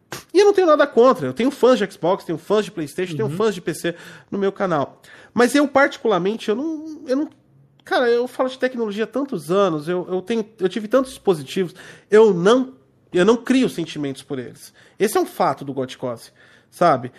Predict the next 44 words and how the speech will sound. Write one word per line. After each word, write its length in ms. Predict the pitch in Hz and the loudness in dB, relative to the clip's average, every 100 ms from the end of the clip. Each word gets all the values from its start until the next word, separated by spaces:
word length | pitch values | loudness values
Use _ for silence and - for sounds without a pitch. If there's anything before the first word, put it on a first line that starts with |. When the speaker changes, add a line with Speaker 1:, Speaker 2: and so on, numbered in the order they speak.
| - | -10
Speaker 1:
O 60 | 156 | 2
meu 140 | 190 | 4
P 160 | 202 220 | 4 0
C 160 | - 214 | 2 0
aqui, 260 | 202 202 | 0 0
ah, 100 | 185 | 0
meu 140 | 160 170 | 0 -4
P 140 | 175 | -6
C 160 | 170 190 | -4 -4
é 40 | |
da 160 | 170 147 | -2 -2
hora, 560 | 170 240 247 233 214 - - | 2 4 6 4 2 -2 -8
eu 100 | 165 | -6
vou 140 | 147 185 | -4 -2
pegar 480 | 190 147 185 208 202 | -2 -2 0 0 0
e, 180 | 185 160 147 | -2 -10 -16
e, 280 | 165 165 160 - | -16 -16 -16 -4
cara, 200 | 208 190 | 0 2
eu 160 | 175 196 | 2 4
amo 260 | 220 196 | 4 2
ele. 80 | 220 | 0
Não, 180 | 339 208 | 0 0
caralho, 480 | - 269 233 185 143 - - | 0 2 2 2 -2 -8 -6
o 80 | |
dia 280 | 151 160 226 | -4 -2 -2
que 120 | 233 | -2
eu 40 | 226 | -2
conseguir 280 | 220 214 196 | -4 -6 -10
comprar 220 | 190 196 | -2 -2
uma 40 | |
placa 260 | 190 190 196 | 0 0 0
melhor, 240 | 180 170 190 | 2 2 2
pau 160 | 220 | 2
no 80 | 233 | 0
cu 140 | 208 294 | -2 0
dela. 280 | 180 139 | 0 0
Vai, 380 | 131 147 196 240 | -2 -2 0 0
vai, 420 | 220 170 196 214 160 | -2 -2 0 -2 -4
vai 160 | 156 | -4
pro 120 | 170 208 | -4 -6
Mercado 300 | 208 214 240 | -6 -4 -2
Speaker 2:
<laughs> 0 | |
Speaker 1:
Livre, 300 | 180 135 127 | -4 -4 -6
foda-se. 420 | 190 160 131 | -4 -4 -8